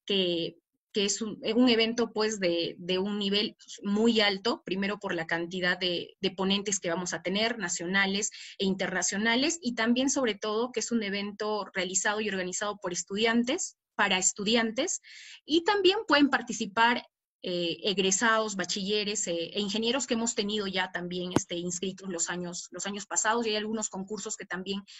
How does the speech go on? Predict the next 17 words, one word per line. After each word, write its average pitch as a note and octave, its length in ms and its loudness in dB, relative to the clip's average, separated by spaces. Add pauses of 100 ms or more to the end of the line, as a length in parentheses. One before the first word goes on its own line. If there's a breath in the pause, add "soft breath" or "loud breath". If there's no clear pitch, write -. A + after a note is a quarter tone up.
(140 loud breath)
les F#3+ 220 -2
permiten G#3+ 500 -4
participar F3+ 640 -2
a, E3+ 280 -4 (480 soft breath)
a F#3+ 60 0
los F3+ 200 -2
egresados, F3 520 -4
¿no? G#3+ 160 -6
Así G3+ 180 -4
es G3 100 -8
que F3+ 160 -6
yo G3 120 -4
creo F#3+ 240 -6
que F3 320 -4
vale F#3+ 220 0
la F3+ 200 -4
pena, G#3 380 -2